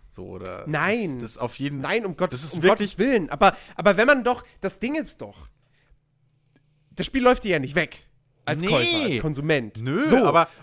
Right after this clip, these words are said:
Speaker 2: Und du, wenn du die Wahl hast, das jetzt zu kaufen, in einer verpackten Version.
Speaker 1: Ja.
Speaker 2: So. Und wir, nochmal, wir, wir sprechen nicht von,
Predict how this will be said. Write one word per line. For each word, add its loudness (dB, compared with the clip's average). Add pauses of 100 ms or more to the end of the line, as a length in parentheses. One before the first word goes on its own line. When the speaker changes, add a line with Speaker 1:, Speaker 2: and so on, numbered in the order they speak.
Speaker 2:
Und 0
du, -12
wenn 4
du 0
die -8
Wahl 4
hast, -8
das -8
jetzt 0
zu -8
kaufen, -4 (680)
in 0
einer -2
verpackten -6
Version. -2
Speaker 1:
Ja. -6 (580)
Speaker 2:
So. -2
Und -4
wir, -4
nochmal, 0
wir, -20
wir -8
sprechen -6
nicht -6
von, -4